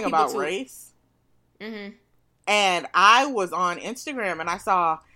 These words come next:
Speaker 1: this one comedian. I guess he was like,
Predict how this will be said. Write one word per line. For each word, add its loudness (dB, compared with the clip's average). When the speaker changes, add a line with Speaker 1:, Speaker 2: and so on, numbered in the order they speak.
Speaker 1:
this -4
one -4
comedian. -6
I 0
guess -6
he -8
was -8
like, -2